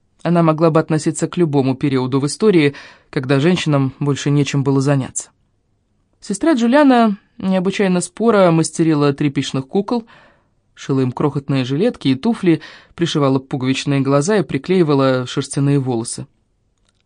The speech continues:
Сестра Бернадет считалась специалистом по куклам Голли. В наши дни дети с такими не играют, но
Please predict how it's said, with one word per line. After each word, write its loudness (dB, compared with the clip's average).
Сестра 0
Бернадет 0
считалась 0
специалистом -2
по -2
куклам 0
Голли. -2
В -6
наши -4
дни 0
дети 2
с -8
такими -2
не 0
играют, -2
но -2